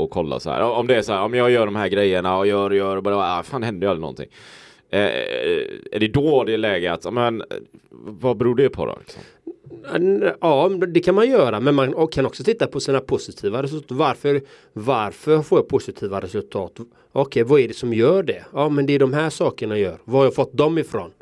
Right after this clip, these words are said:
Speaker 1: Mm.
Speaker 2: Kan man också titta på. Jag tycker man ska titta på båda.
Speaker 1: Mm.
Speaker 2: Faktiskt.
Speaker 1: Mm.
Speaker 2: Så att man gör en rättvis bild av sitt undermedvetna och sitt medvetna.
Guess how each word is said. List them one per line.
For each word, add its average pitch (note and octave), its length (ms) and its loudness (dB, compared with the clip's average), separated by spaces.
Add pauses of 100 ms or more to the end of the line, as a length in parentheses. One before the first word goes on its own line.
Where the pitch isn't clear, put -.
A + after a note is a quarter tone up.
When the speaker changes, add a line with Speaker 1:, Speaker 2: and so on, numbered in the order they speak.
(800)
Speaker 1:
Mm. D#2 160 -12
Speaker 2:
Kan C3+ 100 0
man F#3+ 100 4
också E3 180 -2
titta D#3 240 -2
på. F#2 240 -6 (600)
Jag A2+ 100 -4
tycker A2 140 2
man C#3 100 2
ska C3+ 80 -4
titta A2+ 200 -4
på A#2 80 -2
båda. D3 400 2 (320)
Speaker 1:
Mm. C#2+ 220 -12 (1080)
Speaker 2:
Faktiskt. - 480 -8
Speaker 1:
Mm. C#2+ 220 -16
Speaker 2:
Så - 120 -6
att A2+ 80 -4
man B2 160 2
gör B2 280 4
en A#2 200 0
rättvis A2 420 -4
bild B2+ 400 2
av A#2+ 160 2
sitt - 440 -6 (640)
undermedvetna G2 920 0
och C#3+ 200 0
sitt G3+ 440 2
medvetna. G#2+ 720 -2